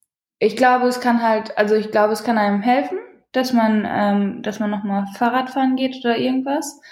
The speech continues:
Aber ich glaube einfach, dass die, diese Sessions für deinen wirklichen Trainingseffekt nicht gewinnbringend sind.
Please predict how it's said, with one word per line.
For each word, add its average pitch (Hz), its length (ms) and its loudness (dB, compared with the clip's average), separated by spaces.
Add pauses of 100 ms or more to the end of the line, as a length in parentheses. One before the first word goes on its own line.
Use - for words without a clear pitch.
(560)
Aber 208 720 4
ich 202 100 -4
glaube 208 180 4
einfach, 208 240 0
dass 208 300 -4
die, 202 640 -2 (1400)
diese 202 460 -2
Sessions 233 540 0
für 214 160 0
deinen 196 480 4
wirklichen 196 600 -2 (440)
Trainingseffekt 214 1600 0 (1300)
nicht 214 540 -2
gewinnbringend 202 680 4
sind. 190 440 -4